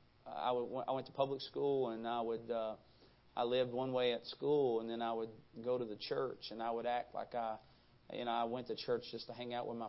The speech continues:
friends and to, um, you know, to be cool, 'cause I was the cool kid at church. Um, 'cause I was the carnal one, I suppose. And, um, I went to the youth conference that I went to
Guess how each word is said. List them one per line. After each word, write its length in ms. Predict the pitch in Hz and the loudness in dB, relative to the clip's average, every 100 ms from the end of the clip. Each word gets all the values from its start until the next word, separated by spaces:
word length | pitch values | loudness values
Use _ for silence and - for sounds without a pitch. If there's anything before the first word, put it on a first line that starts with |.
| - | -6
friends 520 | 123 123 123 120 110 | -6 -4 -4 -4 -6
and 160 | 110 107 | -8 -6
to, 800 | 104 - - - - - - 120 | -8 -10 -20 -20 -20 -20 -8 -2
um, 320 | 110 101 98 104 98 - - - - - - | 0 -2 -4 -10 -16 -20 -20 -20 -20 -20 -12
you 60 | |
know, 240 | 117 107 110 - | -10 -10 -12 -10
to 100 | 104 | -8
be 400 | 120 120 117 117 - | -4 -4 -4 -8 -2
cool, 360 | 147 131 107 | 0 2 0
'cause 180 | 104 113 | -4 0
I 100 | 117 | 2
was 140 | 117 107 | 2 -2
the 100 | 113 | -6
cool 360 | - 135 117 113 | 0 0 0 -2
kid 300 | 139 120 104 | 0 0 -2
at 160 | - | -6
church. 480 | - - - - - - - - - - - - - - | -4 -2 -4 -8 -18 -20 -20 -12 -12 -12 -18 -20 -18 -2
Um, 380 | 113 117 113 107 120 - - - - | 2 4 2 -2 -8 -18 -20 -20 -10
'cause 380 | - 110 104 - - - - - | -2 -2 -2 -8 -14 -20 -16 -4
I 120 | 107 | -2
was 160 | 107 101 | -2 -4
the 60 | |
carnal 400 | 98 131 131 117 | 0 6 6 4
one, 160 | 110 107 | 0 -2
I 100 | 104 | -2
suppose. 640 | - 104 123 113 113 117 - - - - - - - - - - - | -6 0 4 4 2 -4 -14 -20 -20 -20 -20 -20 -20 -20 -20 -16 -6
And, 400 | 110 113 110 107 | -4 -2 0 2
um, 360 | 104 101 95 95 - - - - - - - - - - - - - | 2 2 -2 -10 -18 -20 -20 -20 -20 -20 -20 -20 -20 -20 -20 -2 6
I 80 | |
went 180 | 135 156 | 8 8
to 80 | 156 | 6
the 100 | 135 | 6
youth 220 | 135 170 | 8 6
conference 440 | - 147 135 139 139 | 8 8 8 2 6
that 100 | 127 | 8
I 80 | |
went 280 | 123 165 170 | 8 6 2
to 220 | 156 147 | 4 4